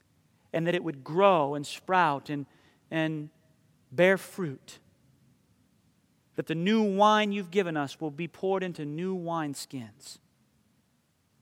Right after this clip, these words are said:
that as we decrease, you will increase.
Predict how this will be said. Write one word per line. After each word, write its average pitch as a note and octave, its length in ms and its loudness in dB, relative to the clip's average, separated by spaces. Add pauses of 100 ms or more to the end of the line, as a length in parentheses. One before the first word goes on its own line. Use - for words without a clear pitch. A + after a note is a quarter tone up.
(320)
that E3+ 140 4
as D#3+ 180 4
we G#3 600 -2
decrease, F3 840 -6 (640)
you D3 480 -4 (360)
will D3 160 -6
increase. C3+ 760 -10